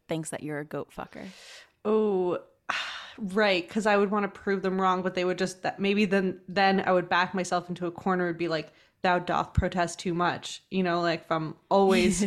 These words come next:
Speaker 1: <laughs>
Speaker 2: trying to clear my name, it's like, "Why are you still
Speaker 1: Whoever
Speaker 2: talking?"
Speaker 1: smelt it, fucked it.
Speaker 2: Yeah, <laughs>
Speaker 1: <laughs>
Speaker 2: yeah.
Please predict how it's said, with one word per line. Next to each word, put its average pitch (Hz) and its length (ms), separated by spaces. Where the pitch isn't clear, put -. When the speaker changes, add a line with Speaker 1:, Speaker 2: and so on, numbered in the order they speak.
Speaker 1:
<laughs> - 140
Speaker 2:
trying 220 180
to 196 80
clear 202 280
my 185 160
name, 180 360
it's 175 160
like, 185 140
"Why 175 100
are 208 40
you 233 80
still 220 200
Speaker 1:
Whoever 208 300
Speaker 2:
talking?" 170 40
Speaker 1:
smelt 180 400
it, 147 220
fucked - 340
it. 139 200
Speaker 2:
Yeah, 277 440
<laughs> 294 100
Speaker 1:
<laughs> - 20
Speaker 2:
yeah. 294 500